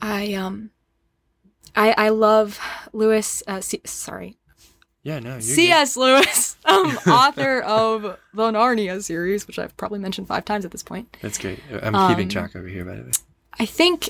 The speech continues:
Speaker 1: I, I don't remember the exact context of this quote, but I think he dedicated, um, Lion, the Witch, and the Wardrobe to his friend Owen Barfield's child, Lucy, daughter Lucy.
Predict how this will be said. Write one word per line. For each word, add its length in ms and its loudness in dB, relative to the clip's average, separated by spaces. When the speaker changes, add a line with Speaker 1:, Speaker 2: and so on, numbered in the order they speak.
Speaker 1:
I, 200 -2
I 80 -2
don't 100 2
remember 220 6
the 120 4
exact 320 2
context 400 -2
of 60 -4
this 120 -2
quote, 340 0
but 220 2
I 60 -2
think 260 0
he 200 -2
dedicated, 960 0
um, 560 -2
Lion, 340 6
the 60 2
Witch, 180 2
and 60 2
the 60 0
Wardrobe 760 0
to 180 0
his 160 0
friend 340 2
Owen 280 0
Barfield's 680 0
child, 540 0
Lucy, 440 -6
daughter 280 -2
Lucy. 420 -6